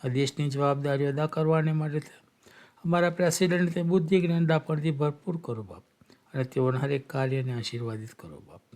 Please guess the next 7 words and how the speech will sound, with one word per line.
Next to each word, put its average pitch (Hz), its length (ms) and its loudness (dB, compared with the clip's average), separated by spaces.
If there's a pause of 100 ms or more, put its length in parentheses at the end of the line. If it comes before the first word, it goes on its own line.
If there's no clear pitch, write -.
(800)
અમારાથી 123 440 0
જાણે 131 320 2
અજાણે 147 340 0
થયેલા 147 320 0
પાપોની 151 460 -6
ક્ષમા 160 360 0
માંગતા 123 420 -2